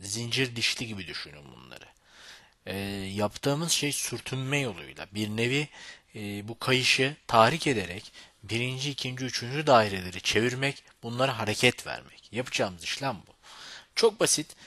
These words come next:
Geldim, bastım. Birinci ve ikinciyi seçiyoruz. Yönlerini çaprazlayabiliriz. Bunu daha önce de göstermiştik.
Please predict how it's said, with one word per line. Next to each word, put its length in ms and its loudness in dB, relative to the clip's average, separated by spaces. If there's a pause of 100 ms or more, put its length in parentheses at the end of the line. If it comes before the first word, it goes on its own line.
(240)
Geldim, 600 10
bastım. 540 4 (360)
Birinci 840 0 (560)
ve 180 -6
ikinciyi 520 -4
seçiyoruz. 840 -4 (1800)
Yönlerini 800 0 (540)
çaprazlayabiliriz. 1400 0 (1300)
Bunu 180 -12
daha 200 0
önce 320 -10
de 100 -2
göstermiştik. 800 -6